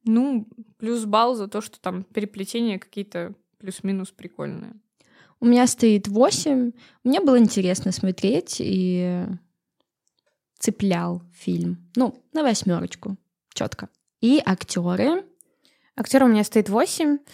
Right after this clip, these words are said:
Speaker 3: Хоть там со многими лицами я не была знакома, э, но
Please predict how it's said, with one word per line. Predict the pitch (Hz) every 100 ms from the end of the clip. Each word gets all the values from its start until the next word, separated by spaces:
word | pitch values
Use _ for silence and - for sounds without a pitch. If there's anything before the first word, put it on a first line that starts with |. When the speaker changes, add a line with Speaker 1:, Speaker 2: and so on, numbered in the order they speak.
| - -
Speaker 3:
Хоть | 190 -
там | 180 170
со | 202
многими | 202 185 185
лицами | 190 202
я | 185
не | 185
была | 190 190
знакома, | 196 - 320 381 339 302 262
э, | - 196
но | 190 208 254 269 254 214 185